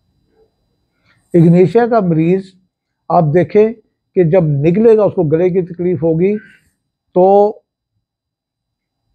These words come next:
liquid वो आराम से निकलेगा, नहीं sorry, ठोस चीज वो आराम से निकलेगा, liquid उससे नहीं निकली जाएगी, उल्टा साफ हो गया। जिनके गले खराब होते हैं, गले में तंगी होती है,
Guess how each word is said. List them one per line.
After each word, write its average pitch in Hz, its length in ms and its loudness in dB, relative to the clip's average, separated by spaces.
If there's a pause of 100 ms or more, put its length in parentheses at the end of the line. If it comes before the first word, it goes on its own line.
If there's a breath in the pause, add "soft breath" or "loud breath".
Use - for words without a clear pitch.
(180)
liquid 202 640 2
वो 202 240 -2
आराम 151 400 -6
से - 180 -12
निकलेगा, 175 500 -10 (1400)
नहीं 165 160 0
sorry, 147 280 -2 (460 soft breath)
ठोस 226 380 0
चीज 214 160 -6
वो 196 120 -4
आराम 147 280 -4
से 185 140 -12
निकलेगा, 190 640 -4 (300)
liquid 165 420 0
उससे 143 200 -6
नहीं 139 180 -6
निकली 175 240 -4
जाएगी, 165 220 -4
उल्टा 151 300 -4
साफ 151 200 -4
हो 147 120 -6
गया। 151 140 -14 (880)
जिनके 190 280 0
गले 202 240 2
खराब 196 260 2
होते 160 240 -6
हैं, 165 180 -4
गले 170 200 -2
में 175 120 -8
तंगी 170 320 -4
होती 147 300 -4
है, 147 160 -2